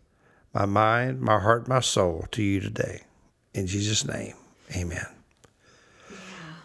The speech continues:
Speaker 1: Yeah, well, thank y'all so much. And if you did pray that prayer of salvation, we'd love for you to go to our Facebook and like us,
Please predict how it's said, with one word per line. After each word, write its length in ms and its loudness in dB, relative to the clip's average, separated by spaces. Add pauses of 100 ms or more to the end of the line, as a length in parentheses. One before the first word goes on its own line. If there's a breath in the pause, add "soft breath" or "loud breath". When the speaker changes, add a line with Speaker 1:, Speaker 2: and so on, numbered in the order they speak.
(180 loud breath)
Speaker 1:
Yeah, 200 6
well, 100 4
thank 240 6
y'all 120 8
so 200 4
much. 440 0
And 160 0
if 160 0
you 80 2
did 240 4
pray 280 6
that 240 4
prayer 320 6
of 80 -2
salvation, 600 4
we'd 120 6
love 240 6
for 80 -2
you 160 4
to 100 0
go 160 4
to 80 4
our 160 4
Facebook 720 2 (580 loud breath)
and 200 2
like 280 6
us, 380 0